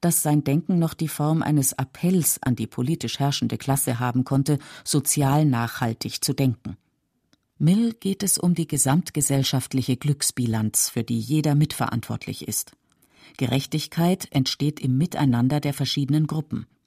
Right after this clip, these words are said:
Doch warum sollte die stärkere Fraktion überhaupt mit den schwächeren Gliedern einer Gesellschaft Vereinbarungen eingehen? Der Nationalökonom John Stuart Mill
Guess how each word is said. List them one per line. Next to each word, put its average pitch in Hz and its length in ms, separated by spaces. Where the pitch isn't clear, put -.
Doch 185 140
warum 190 380
sollte 170 320
die 120 160
stärkere 131 560
Fraktion 143 640
überhaupt 151 580
mit 131 160
den 113 100
schwächeren 123 560
Gliedern 127 340
einer 123 220
Gesellschaft 123 580
Vereinbarungen 117 840
eingehen? 113 580
Der 113 100
Nationalökonom 135 1040
John 123 200
Stuart 120 400
Mill 139 220